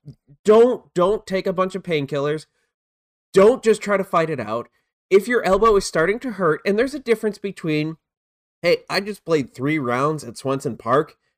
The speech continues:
and my elbow is sore because I just played three rounds at Swenson Park and that thing is a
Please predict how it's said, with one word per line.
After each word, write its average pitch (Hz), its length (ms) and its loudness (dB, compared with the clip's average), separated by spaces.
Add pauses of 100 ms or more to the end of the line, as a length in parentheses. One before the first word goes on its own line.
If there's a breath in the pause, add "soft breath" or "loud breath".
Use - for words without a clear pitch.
(160)
and 123 580 -2 (400)
my 131 220 -2
elbow 143 360 2
is 127 120 0
sore 110 480 -4
because 123 380 -4 (140)
I 123 140 -2
just 156 260 -6
played 139 320 0
three 151 220 -2
rounds 131 320 2
at 117 100 -8
Swenson 131 360 -4
Park 123 340 -2 (280)
and 123 140 -2
that 147 200 -2
thing 156 180 0
is 135 180 -2
a 131 240 -2